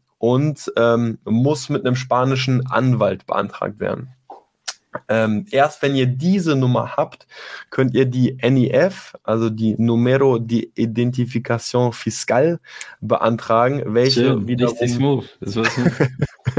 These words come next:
Speaker 1: <laughs> welche wiederum unternehmensbezogen ist, ähm, und bei einer spanischen Steuerbehörde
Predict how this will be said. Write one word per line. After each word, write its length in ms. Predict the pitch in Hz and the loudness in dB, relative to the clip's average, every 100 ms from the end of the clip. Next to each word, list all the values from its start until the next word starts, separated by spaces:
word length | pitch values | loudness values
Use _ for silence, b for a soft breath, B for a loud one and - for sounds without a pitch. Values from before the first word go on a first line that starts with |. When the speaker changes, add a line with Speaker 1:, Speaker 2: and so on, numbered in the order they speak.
| - B 190 190 120 | -4 B 0 2 2
Speaker 1:
<laughs> 0 | |
welche 460 | 117 127 139 139 131 | 2 2 4 2 4
wiederum 480 | 135 139 123 127 127 | 4 4 4 2 4
unternehmensbezogen 1200 | 131 123 123 123 139 139 107 - 104 - 107 107 | 2 2 2 4 4 4 0 -4 -6 0 0 2
ist, 380 | 107 135 135 - | 0 0 -4 -6
ähm, 360 | - 110 110 104 | 0 0 0 -4
und 420 | - 113 110 - - | -4 -4 -4 -12 -18
bei 280 | 107 107 104 | -4 -2 -2
einer 180 | 110 | -4
spanischen 680 | 107 - 107 113 - 117 110 B B B B | -6 -6 -4 -4 -6 -6 -6 B B B B
Steuerbehörde 920 | - - 131 127 123 113 117 117 | -10 0 2 4 2 0 0 2